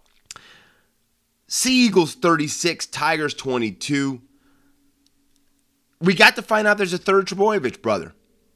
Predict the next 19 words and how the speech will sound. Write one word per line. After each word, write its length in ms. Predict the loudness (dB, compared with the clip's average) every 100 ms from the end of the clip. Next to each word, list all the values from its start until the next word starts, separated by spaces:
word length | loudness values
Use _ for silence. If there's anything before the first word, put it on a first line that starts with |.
| _ _ _ -6
You 100 | 0
know, 120 | 2
we 180 | 2 2
always 300 | 4 2 0
talk 200 | -2 0
about 200 | -2 -2
Jake 420 | 0 0 0 -6
and 120 | -8
Turbo, 680 | -2 0 2 2 2 -2 -12 _ _ _ _ _
but 360 | 0 0 -4 _ _ _
there 320 | -4 4 6
is 140 | 6 6
a 80 | 0
third, 480 | 2 2 2 -2 -12 _ -8
and 100 | -4
he 180 | -4
made 240 | 0 0 0
his 460 | -2 -2 -2 -8 -8
appearance, 840 | -10 -6 0 2 2 -2 -8 -12